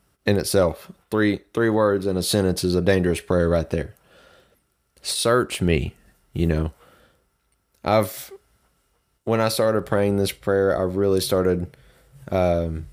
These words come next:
getting convicted about some of the things that I would say, 'cause when you say, "Search me, God," you know, he's gonna do what you pray, 'cause,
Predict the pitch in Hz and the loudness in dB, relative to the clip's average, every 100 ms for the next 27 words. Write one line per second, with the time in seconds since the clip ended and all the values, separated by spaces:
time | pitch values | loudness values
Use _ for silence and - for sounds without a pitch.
0 | - - - _ - - - - 104 95 | -20 -20 -20 _ -20 -20 -10 0 2 2
1 | 90 92 87 95 - 82 87 - 90 85 | 0 -2 0 0 0 -4 -4 -2 0 0
2 | - 98 92 90 87 98 92 92 87 87 | 0 0 2 0 0 0 0 0 0 2
3 | 87 85 - 95 90 85 82 _ _ _ | 2 0 -2 0 2 0 -4 _ _ _
4 | _ - 98 90 85 - - _ _ _ | _ -4 0 0 -2 -6 -10 _ _ _
5 | _ - 101 104 110 127 107 117 120 - | _ -4 -2 0 0 0 0 0 0 -2
6 | 127 123 120 127 127 - - 101 92 90 | -2 0 0 0 -4 -6 -2 0 0 0
7 | 110 101 107 101 92 87 - _ _ _ | 0 0 0 2 2 0 -4 _ _ _
8 | _ _ _ - 110 131 107 104 98 - | _ _ _ -8 0 0 2 -2 -2 0
9 | 117 104 90 - 90 - | 2 2 0 -2 -2 -4